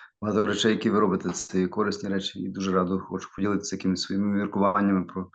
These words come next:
життєстійкість. Та це таке питання, яке дуже для нас є актуальне, важливе, а багато є психологів зараз, які про це говорять,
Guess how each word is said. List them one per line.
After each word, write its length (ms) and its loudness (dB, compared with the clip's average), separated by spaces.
життєстійкість. 880 -4
Та 120 -2
це 220 -8
таке 220 -4
питання, 400 2
яке 200 2
дуже 180 2
для 80 4
нас 360 0
є 80 2
актуальне, 400 6
важливе, 800 4
а 140 -4
багато 260 0
є 120 0
психологів 680 2
зараз, 420 -4
які 180 -14
про 140 -6
це 140 -8
говорять, 380 0